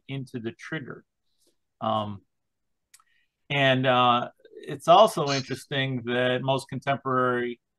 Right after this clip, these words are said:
uh, revolvers, another type of handgun, uh, those don't have, uh, manual safeties either. Um, there is outliers, a few outliers that might, and they also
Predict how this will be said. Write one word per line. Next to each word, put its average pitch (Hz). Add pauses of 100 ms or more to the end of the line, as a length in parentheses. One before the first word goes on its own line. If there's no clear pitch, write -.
(180)
uh, 123
revolvers, 135 (280)
another 147
type 143
of 104
handgun, 107 (680)
uh, 120 (600)
those 165
don't 123
have, 117 (360)
uh, 120
manual 120
safeties 120
either. - (580)
Um, 120 (300)
there 135
is 156
outliers, 127 (460)
a 127
few 170
outliers 117
that 110
might, 123 (680)
and 123 (720)
they 139
also 147